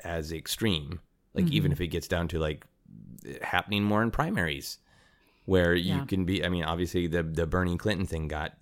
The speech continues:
Speaker 1: very ferocious, and I
Speaker 2: Mm-hmm.
Speaker 1: feel like it doesn't have to. We could just, uh, and I'm not saying, like, we always have to be civil, 'cause I think that is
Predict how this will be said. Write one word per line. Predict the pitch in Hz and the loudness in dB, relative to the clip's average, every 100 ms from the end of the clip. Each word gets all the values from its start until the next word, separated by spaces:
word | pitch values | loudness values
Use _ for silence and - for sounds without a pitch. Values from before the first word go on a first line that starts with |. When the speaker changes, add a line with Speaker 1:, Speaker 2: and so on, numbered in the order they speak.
| - | -20
Speaker 1:
very | 85 87 92 98 117 113 98 | -14 -10 -4 0 2 2 0
ferocious, | - 87 78 73 64 - - - | 0 0 0 -2 -8 -10 -12 -14
and | - 87 80 78 | -6 -2 0 0
I | |
Speaker 2:
Mm-hmm. | 69 | -2
Speaker 1:
feel | 85 82 | -2 -2
like | 80 - _ _ - | -2 -6 _ _ -12
it | 113 | -6
doesn't | 147 147 98 | -4 -2 0
have | 123 - | -2 -2
to. | 139 160 - - - - | -4 -4 -12 -20 -20 -10
We | 104 107 | -4 -4
could | - 120 123 _ _ _ _ _ _ | -2 -4 -4 _ _ _ _ _ _
just, | - 104 101 - - _ _ _ _ _ _ | -6 -4 -6 -10 -16 _ _ _ _ _ _
uh, | 95 85 - | -2 0 0
and | 110 | 0
I'm | 104 | 2
not | 104 - | 2 0
saying, | 95 87 | 0 -2
like, | 78 | -2
we | 87 | -2
always | 80 87 90 | 0 0 0
have | 85 80 - | 0 -6 -6
to | |
be | 78 76 | -8 -8
civil, | - 73 71 67 | -6 -6 -6 -8
'cause | 71 | -6
I | |
think | 69 76 | -6 -4
that | 165 - | -2 0
is | 90 82 | 0 -2